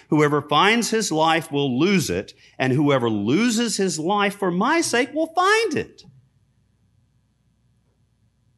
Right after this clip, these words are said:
It'll cost you everything, and it's worth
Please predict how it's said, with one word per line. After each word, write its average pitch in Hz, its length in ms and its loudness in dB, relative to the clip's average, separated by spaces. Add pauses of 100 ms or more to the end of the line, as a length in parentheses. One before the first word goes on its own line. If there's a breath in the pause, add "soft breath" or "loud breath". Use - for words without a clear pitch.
(1200)
It'll 82 160 -12
cost 107 380 -8
you 98 120 -6
everything, 80 400 -10
and 73 100 -12
it's - 180 -18
worth - 160 -20